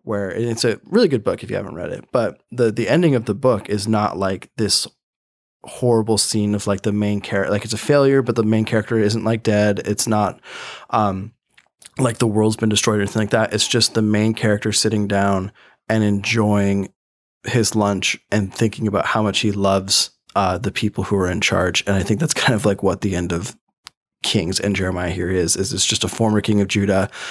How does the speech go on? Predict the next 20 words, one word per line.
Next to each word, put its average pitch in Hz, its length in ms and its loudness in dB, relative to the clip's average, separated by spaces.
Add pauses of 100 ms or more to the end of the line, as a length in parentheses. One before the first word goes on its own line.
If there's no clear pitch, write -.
(760)
living 113 320 4
his 104 140 4
best - 340 0
life 92 500 0 (200)
and 104 160 0
thinking 98 340 -2
about - 140 0
how 101 160 0
much 87 220 -4
he 98 280 -4 (380)
appreciates - 560 -2
the - 120 -12
king - 140 -8
of - 100 -12
Babylon. - 480 -8 (120)
It's - 160 -2
a, 101 120 -2 (120)
it's 131 120 2
a 123 60 4 (240)
dark, 117 540 0